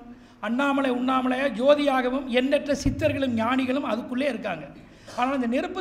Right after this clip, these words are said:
தத்துவமுடைய அந்த பஞ்ச-, பஞ்சபூதங்கள் வந்து நமக்கு வந்து மிக முக்கியமானது. இதற்கு அதிபதியாக காகத்தை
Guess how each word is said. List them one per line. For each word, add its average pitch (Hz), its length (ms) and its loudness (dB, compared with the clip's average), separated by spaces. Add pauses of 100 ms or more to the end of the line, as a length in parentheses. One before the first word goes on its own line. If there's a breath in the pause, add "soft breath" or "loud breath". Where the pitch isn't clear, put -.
தத்துவமுடைய 269 500 -2 (100)
அந்த 220 120 0 (100)
பஞ்ச-, 240 460 -4
பஞ்சபூதங்கள் 233 720 -4
வந்து 202 200 -8 (640 loud breath)
நமக்கு 226 260 -2
வந்து 226 200 -4
மிக 220 160 -2 (580)
முக்கியமானது. 220 520 0 (100)
இதற்கு 233 300 -2
அதிபதியாக 277 560 0 (120)
காகத்தை 294 400 2